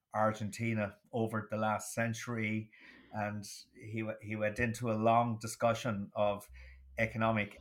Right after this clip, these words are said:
activity, or the lack of economic growth up to eighteen hundred, which is something you were speaking about on this podcast recently,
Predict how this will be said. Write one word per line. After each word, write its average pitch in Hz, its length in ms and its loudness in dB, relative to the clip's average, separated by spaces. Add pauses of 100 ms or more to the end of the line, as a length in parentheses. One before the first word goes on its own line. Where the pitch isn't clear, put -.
activity, 107 880 -2 (380)
or 104 240 4
the 101 80 4
lack 107 340 6
of 107 220 -2 (200)
economic 107 460 -2
growth 110 360 -2
up 117 200 -4
to - 80 -8
eighteen 107 380 -2
hundred, 110 380 -2 (100)
which - 180 -6
is 104 200 -8
something 107 440 -4 (380)
you 113 180 4
were 117 100 2
speaking 113 360 -2
about 104 220 0
on 101 120 -6
this 107 160 -8 (100)
podcast 107 520 0
recently, 110 680 -4